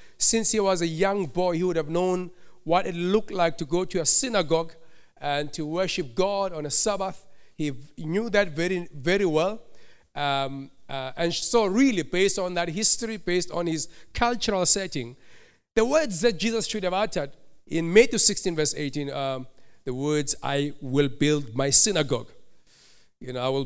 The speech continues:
build my synagogue." Clearly, he departs from there. He rejects that. He puts that aside. It was, the synagogue was just a gathering of people who came together, um,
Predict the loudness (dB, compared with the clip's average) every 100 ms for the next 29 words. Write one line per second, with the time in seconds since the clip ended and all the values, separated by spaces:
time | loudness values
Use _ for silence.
0 | 0 0 0 0 2 2 2 -2 -4 -12
1 | -20 -8 2 4 4 0 -4 -10 -2 -2
2 | 0 -2 2 4 4 4 2 2 0 0
3 | -2 0 0 -2 -4 -2 -2 -2 -2 -2
4 | -4 -4 -4 -4 -6 -14 -20 -10 -2 2
5 | 2 4 4 4 4 4 0 -4 -6 -4
6 | 0 0 0 -2 -2 -2 -4 -4 -14 -10
7 | -4 2 2 4 0 -2 -2 -2 -2 -4
8 | 0 0 0 -2 0 0 -2 -10 -18 -20
9 | -6 0 0 0